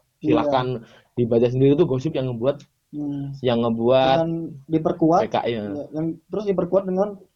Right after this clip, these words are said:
Speaker 1: mereka nggak setuju juga kan sama pembentukan angkatan
Speaker 2: Ya,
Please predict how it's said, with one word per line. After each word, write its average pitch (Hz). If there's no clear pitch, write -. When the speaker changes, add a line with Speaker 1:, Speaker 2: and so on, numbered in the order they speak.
Speaker 1:
mereka 165
nggak 202
setuju 165
juga 165
kan -
sama 156
pembentukan 165
angkatan 170
Speaker 2:
Ya, 127